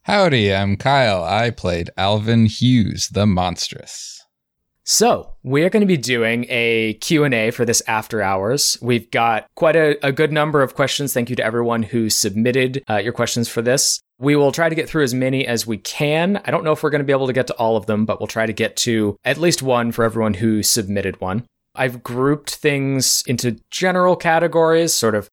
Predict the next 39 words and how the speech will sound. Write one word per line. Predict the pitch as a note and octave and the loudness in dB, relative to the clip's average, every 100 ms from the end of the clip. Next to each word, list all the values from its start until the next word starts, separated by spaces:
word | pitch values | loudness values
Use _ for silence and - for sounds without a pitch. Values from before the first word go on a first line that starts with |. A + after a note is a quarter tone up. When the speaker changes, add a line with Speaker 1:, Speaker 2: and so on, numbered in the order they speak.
| _ | _
Speaker 2:
about | A#2+ C3 C3 - | -6 -2 -2 -2
the | G#2+ | -4
story, | - F3 E3 D#3+ D#3+ E3 E3 _ | 0 2 2 4 2 0 -6 _
about | C3 A#2+ A#2 | -6 -2 -2
the | - | -4
characters, | - D3+ C#3 C#3 - B2+ B2+ B2+ - - _ _ | -6 0 2 2 0 0 0 -2 -6 -8 _ _
about | A2 B2+ A#2+ | -4 -2 -2
the | |
production, | - C3 A#2 B2+ - C#3 C3 D#3+ D#3+ | -6 -4 -2 -2 0 0 0 -4 -8
and | - A2 A2 G#2+ G#2 | -4 -2 0 0 -2
about | A2+ A#2+ B2+ | -2 -2 -2
the | A2 | -8
future. | - C#3 B2+ - G2 C#3 _ _ _ | -8 -4 -2 -2 -4 -4 _ _ _
And, | A#2+ A2+ A2+ A2+ A2+ - | -2 0 0 0 0 -2
you | - | -2
know, | A#2+ A#2 | 0 2
we'll, | A#2 A#2+ B2 | 2 2 0
we'll | C3 | 0
hit | C#3+ D3+ | 0 0
some, | D3+ C#3 | -2 0
we'll | C3+ | -2
do | A#2 A#2+ A#2 | 0 0 0
some, | - A2+ A2 A2 | 0 0 2 2
uh, | F#2+ G2+ | 0 -4
rapid | B2 A#2 A#2 | -2 -4 -4
fire, | C3 B2 B2+ C#3 C3+ | -2 0 2 0 -2
and | A2 A2+ A2 A2+ A2 A2 - - - - _ | -2 -2 0 0 0 0 -4 -6 -12 -20 _
yeah, | - C#3+ | -4 0
we'll, | A3+ A#2+ C3+ C3 - - | 0 2 2 0 -4 -10
I | F#2+ | -4
don't | F#3 | -2
know, | A2+ | 0
we'll | A#2 | 0
just | A#2+ B2+ | -2 -2
see, | - A#2+ C3 C3+ C3+ | 0 2 2 0 0
see | - C3+ | 0 0
where | C#3+ D3+ | 2 2
things | D#3+ D#3+ D3+ | 0 -2 -2
land. | A2+ F3 F#2+ D2+ - | -2 -2 -2 -6 -12